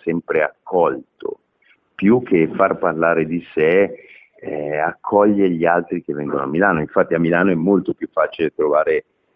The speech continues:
un ristorante di sushi che un ristorante di cucina milanese. Milano nel dopoguerra,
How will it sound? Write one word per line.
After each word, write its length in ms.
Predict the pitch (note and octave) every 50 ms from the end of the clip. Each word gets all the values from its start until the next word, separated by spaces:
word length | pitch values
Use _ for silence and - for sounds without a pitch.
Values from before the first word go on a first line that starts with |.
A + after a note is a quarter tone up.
| _ _ _
un 220 | - C#2+ D#2 D2+
ristorante 580 | C#2 D2+ C#2+ - - D#2 D2+ D#2 D#2+ D#2 - E2
di 140 | D2+ D2+ C#2+
sushi 440 | - - - G2+ F2+ - - D#2+ C#2+
che 100 | - C#2+
un 80 | C2 C2
ristorante 520 | C#2+ C2+ - - C#2 C2+ C#2 C2+ - C2+
di 120 | B1+ B1+ -
cucina 380 | - - - - - C2+ C2+
milanese. 560 | C2 B1+ B1+ B1 B1 B1 A#1+ A#1 A#1+ _ - _ -
Milano 560 | C#2+ D2+ D#2 D#2 E2+ F2+ F#2+ G2 F#2+ F2+ E2+
nel 260 | E2+ E2 D#2+ E2 D#2
dopoguerra, 1080 | D2 - F2 D#2+ - E2+ E2 D#2 C#2+ F2+ F2 E2 D2+ D2 C#2+ D#2 D#2 D2 D2+ D#2+ E2+